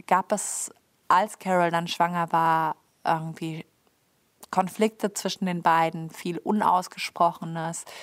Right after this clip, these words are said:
Kajetan hat seinen Sohn vierzehn Jahre lang nicht gesehen. Und dann haben sie sich wieder gesehen und sie haben sich vertragen und geeinigt. Und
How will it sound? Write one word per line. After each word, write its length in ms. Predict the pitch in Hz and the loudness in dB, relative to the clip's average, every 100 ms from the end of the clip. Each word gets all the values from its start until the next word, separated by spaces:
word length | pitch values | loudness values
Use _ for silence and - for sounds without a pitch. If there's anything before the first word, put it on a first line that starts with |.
| - - - _ | -18 -20 -20 _
Kajetan 520 | - 180 175 175 175 175 | 0 2 2 0 -2 -2
hat 100 | - | -2
seinen 240 | 175 175 | -2 -2
Sohn 340 | 165 196 214 | -2 0 0
vierzehn 480 | 214 - 214 - 196 | 0 0 -2 -2 -4
Jahre 280 | 196 196 196 | 0 0 0
lang 200 | 185 180 | -2 -4
nicht 220 | 180 - | -6 -8
gesehen. 580 | - 156 170 180 214 240 - - - - | -10 -6 -4 -2 0 -2 -6 -20 -20 -4
Und 280 | 180 175 180 | -2 2 4
dann 300 | 175 226 - - | 4 2 -6 -6
haben 200 | 175 202 | 2 4
sie 120 | 233 | 4
sich 220 | 233 - 202 | 2 -2 -2
wieder 160 | 185 | 0
gesehen 320 | 175 170 165 | 0 -4 -4
und 100 | 165 | -6
sie 160 | 160 170 | -6 -4
haben 140 | 175 | -4
sich 260 | 180 185 - - _ _ - | -4 -6 -10 -20 _ _ -2
vertragen 560 | 185 - 170 190 196 | -2 2 4 4 0
und 160 | 160 - | -8 -4
geeinigt. 580 | 180 180 214 175 165 - - - - - - _ | 0 2 2 -2 -6 -12 -18 -18 -20 -20 -20 _
Und 440 | 185 180 175 - | 2 2 -2 -6